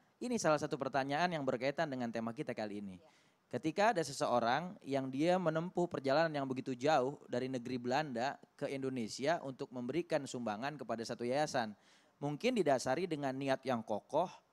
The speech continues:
Speaker 1: semangat yang kuat, dan juga ada hobi di dalam bersepeda. Sehingga itu menyebabkan dia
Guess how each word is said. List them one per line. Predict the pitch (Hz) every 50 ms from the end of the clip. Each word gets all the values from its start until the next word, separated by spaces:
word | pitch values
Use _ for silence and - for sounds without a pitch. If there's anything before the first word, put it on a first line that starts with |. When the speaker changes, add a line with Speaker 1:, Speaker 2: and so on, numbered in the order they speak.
| _ _ _ _ _
Speaker 1:
semangat | - - 151 139 135 135 139 135 - 127
yang | 135 131 127
kuat, | 113 - 117 110 120 143 170 180 - - _ _ -
dan | 143 147 151 147 131
juga | 135 127 156 202 - -
ada | 147 143 147 175 190 -
hobi | - 135 151 156 151 156 202 202 160
di | 147
dalam | 131 123 135
bersepeda. | 143 139 139 - - 175 180 180 151 131 107 107 - _ _ _ _ _ _
Sehingga | _ - - 135 147 151 165 190 233 208
itu | 175 175 - 226 208
menyebabkan | 202 175 160 156 151 - - 151 147
dia | 147 139 143 156 185 208 214 214 208